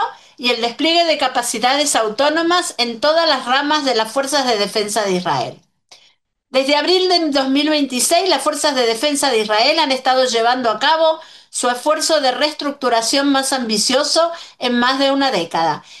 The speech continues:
El plan quinquenal denominado Hoshen se extiende desde el dos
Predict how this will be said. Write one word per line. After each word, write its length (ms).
El 180
plan 200
quinquenal 540
denominado 680
Hoshen 720
se 240
extiende 640
desde 280
el 120
dos 120